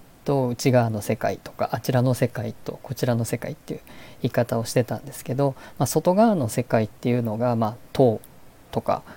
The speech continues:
が象徴しているそういう肉体とか物質の世界なのに対して、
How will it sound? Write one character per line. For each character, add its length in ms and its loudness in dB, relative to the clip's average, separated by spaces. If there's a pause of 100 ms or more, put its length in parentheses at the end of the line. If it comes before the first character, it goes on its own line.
(140)
が 80 6
象 220 2
徴 180 0
し 80 -6
て 140 0
い 20 6
る 100 4
そ 140 0
う 40 2
い 60 0
う 40 0
肉 260 0
体 240 2
と 120 -2
か 120 -2
物 220 0
質 320 -6
の 100 -2
世 160 0
界 240 0
な 140 -2
の 100 -4
に 120 -4
対 280 -4
し 140 -16
て、 320 -2